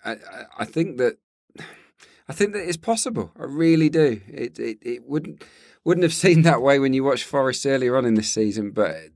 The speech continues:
it's some ride that Steve Cooper's taken the team on, and, and it was a routine win without playing brilliantly. I think I'm right in saying, Matt, it wasn't, wasn't awesome, but, but defended well.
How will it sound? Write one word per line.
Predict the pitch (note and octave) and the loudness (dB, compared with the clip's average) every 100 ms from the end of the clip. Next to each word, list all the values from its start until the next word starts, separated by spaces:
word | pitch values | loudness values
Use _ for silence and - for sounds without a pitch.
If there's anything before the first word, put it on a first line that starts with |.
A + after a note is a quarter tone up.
| D#2+ | -18
it's | G#2 A2 | -12 -8
some | - D3 B2+ | -4 -2 0
ride | A#2 A2+ A2 G#2 | 2 4 2 0
that | - | -6
Steve | - A2+ G#2+ | -2 -2 -2
Cooper's | A2+ G#2 G#2+ | -4 -4 -6
taken | - G#2+ A2 | -6 -6 -4
the | G2+ | -6
team | - A#2 A#2 | -2 0 2
on, | A2+ A2+ A2 | 4 4 4
and, | G#2+ A2 _ _ _ _ _ _ _ | 0 -4 _ _ _ _ _ _ _
and | - C3+ | -4 -2
it | C#3+ | 0
was | C#3+ | 0
a | C#3+ | -2
routine | B2+ C#3 D3+ D3 - D#3 D3 | 0 4 4 4 2 4 4
win | C#3+ D#3 D3+ | 4 4 4
without | C3+ D3 C#3+ C3 A2 | 2 0 0 0 -4
playing | - D3+ C#3 | -4 -2 0
brilliantly. | B2 D3+ D#3+ D#3+ F3 | 2 4 4 2 -2
I | F#3 | -2
think | D#3+ C3+ | -6 -8
I'm | A#2+ | -4
right | C3+ C3+ | 0 0
in | C3 | -2
saying, | - C#3 C#3 C3 C3+ | -4 -2 -2 -4 -8
Matt, | A#2 C#3 D3 A#2 | -6 -6 -6 -8
it | C3 | -6
wasn't, | C#3 C#3 A2+ G#2 | -6 -6 -8 -8
wasn't | C#3+ B2 | -6 -4
awesome, | G#2 C3 C#3 - D#3 | -2 2 2 2 0
but, | A#2+ B2 - _ _ - _ _ _ - | 2 2 2 _ _ -20 _ _ _ -4
but | A2+ F#2+ - _ _ _ _ _ - | -4 -4 -10 _ _ _ _ _ -10
defended | C3 - C#3+ C3+ A#2 | -6 0 2 0 0
well. | C3 C#3 C#3 C#3+ | 4 6 6 4